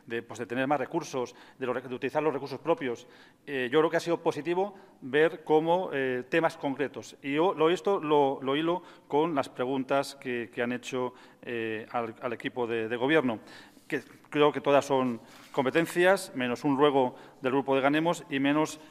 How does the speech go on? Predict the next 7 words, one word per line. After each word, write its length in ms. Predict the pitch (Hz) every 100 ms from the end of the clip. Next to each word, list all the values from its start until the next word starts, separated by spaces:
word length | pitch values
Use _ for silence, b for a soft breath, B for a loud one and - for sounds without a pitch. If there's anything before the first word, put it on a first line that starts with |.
| B
cuatro 300 | - 156 147
preguntas 640 | 127 135 143 143 147 151 - B B
del 240 | - 131 123
grupo, 640 | 135 135 147 143 139 - B -
eh, 320 | - 127 120 117
de 80 |
Podemos, 640 | 131 131 127 127 131 -